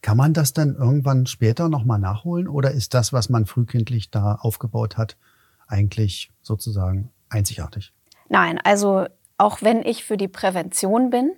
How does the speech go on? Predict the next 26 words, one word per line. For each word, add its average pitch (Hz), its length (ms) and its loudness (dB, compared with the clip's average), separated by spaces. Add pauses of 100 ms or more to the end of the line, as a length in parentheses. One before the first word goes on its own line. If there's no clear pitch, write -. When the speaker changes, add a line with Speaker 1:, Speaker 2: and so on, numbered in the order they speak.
(480)
Speaker 2:
kann 202 140 -2
man 190 120 2
das 175 160 0
immer 214 380 0
aufholen 240 680 -4
Speaker 1:
Mhm. 117 160 2
Speaker 2:
und 190 320 2
daran 170 340 -4
arbeiten 233 760 0 (260)
und 180 380 -2
im 180 100 -6
schlimmsten 196 380 -4
Falle 190 320 -6
eben 180 340 -4
über 185 480 -4 (400)
eine 180 340 0
intensive 196 640 -2
Psychotherapie 190 880 -6
inklusive 180 800 -4
Rehabilitation. 185 1160 -4 (680)
Aber 190 400 6 (100)
im 202 180 0
Endeffekt 214 580 2
ist - 200 -2
das 185 200 2
nie 247 500 4